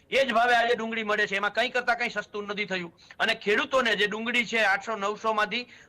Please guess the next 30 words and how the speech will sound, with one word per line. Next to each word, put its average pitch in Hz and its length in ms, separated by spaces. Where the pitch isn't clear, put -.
અઢીસો 233 380
ત્રણસો 262 400
રૂપિયા 254 420
આવી 220 160
ગઈ 190 200
છે. 160 180
આઠસો 175 360
નવસો 247 520
થી 262 180
ડુંગળી 226 460
અઢીસો, 226 380
ત્રણસો 220 420
આવવા 220 320
છતાં 240 640
જે 220 160
એનો 233 160
ઉપભોક્તા 220 840
વર્ગ 208 320
છે, 196 540
એ 247 60
ઉપભોક્તા 220 640
વર્ગને 220 520
તો 269 120
કંઈ 285 180
કરતા 269 260
કંઈ 277 140
ફાયદો 277 440
જ 269 60
નથી 262 240
થયો. 226 360